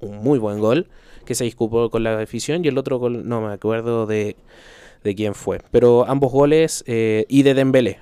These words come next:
ambos jugadores se disculparon con la afición después de anotar el gol por lo sucedido en la cancha. Tenemos otro encuentro que el Al-, Atlético de Madrid,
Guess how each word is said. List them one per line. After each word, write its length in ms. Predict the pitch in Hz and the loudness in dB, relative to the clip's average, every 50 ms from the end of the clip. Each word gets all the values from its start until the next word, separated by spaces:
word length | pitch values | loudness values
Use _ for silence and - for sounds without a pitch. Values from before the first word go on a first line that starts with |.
| - | -8
ambos 440 | - 131 139 143 151 147 147 139 127 | -4 -2 2 4 6 6 6 6 2
jugadores 560 | - - 139 139 139 143 147 156 160 165 - | 0 0 2 4 4 4 4 4 2 0 -2
se 160 | - - 135 131 | -2 -2 0 0
disculparon 500 | 131 120 - - 131 123 143 139 143 139 | 0 0 0 -2 0 0 0 0 0 0
con 160 | - 143 135 | 0 0 0
la 60 | 131 | -2
afición 280 | 123 - 127 - 143 139 | -2 -2 -4 -2 -2 -4
después 280 | 139 135 - 147 139 | -4 -4 -2 -2 -2
de 60 | 135 135 | -2 -2
anotar 280 | 131 131 127 131 131 | -2 -2 -2 0 0
el 100 | 131 123 | 0 0
gol 220 | 127 131 127 131 - _ _ | 0 -2 -2 -2 -4 _ _
por 160 | - 127 123 | 0 0 2
lo 420 | 123 123 123 123 120 120 120 117 - | 2 4 4 4 4 4 2 0 -4
sucedido 720 | - - - 120 - - 117 110 113 113 117 117 113 123 123 _ _ _ - - - - _ _ | -6 -10 -8 -6 -4 -2 0 0 2 2 2 2 2 0 -2 _ _ _ -20 -20 -20 -20 _ _
en 160 | - 120 113 113 | -4 -2 0 0
la 120 | 113 110 | 0 0
cancha. 420 | - 110 101 95 - - - - _ _ _ _ - - - - - - | -2 -2 -4 -6 -8 -12 -16 -20 _ _ _ _ -20 -20 -20 -20 -4 2
Tenemos 320 | - 143 156 165 180 165 | 4 6 6 8 6 6
otro 220 | 170 170 165 170 170 | 6 6 6 6 6
encuentro 500 | 165 156 147 - 180 190 185 - 214 190 | 6 4 4 2 2 4 4 2 2 2
que 160 | - 151 147 | 4 4 4
el 80 | 143 135 | 6 6
Al-, 300 | 131 131 127 127 - - | 4 2 2 0 -4 -6
Atlético 600 | - 123 123 123 135 208 226 226 185 156 139 135 | -2 0 2 4 4 4 4 4 2 0 2 2
de 100 | 131 156 | 2 2
Madrid, 400 | 185 180 151 120 110 113 107 107 | 2 2 2 2 2 2 0 0